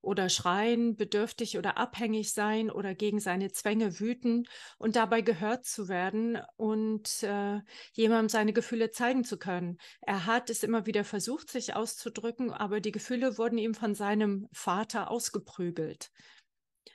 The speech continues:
Was also als innerer Konflikt anfing, wurde ein Konflikt mit der Welt.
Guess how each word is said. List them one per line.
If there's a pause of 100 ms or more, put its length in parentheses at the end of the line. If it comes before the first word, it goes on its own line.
(260)
Was
also
als
innerer
Konflikt
anfing,
wurde
ein
Konflikt (180)
mit
der
Welt.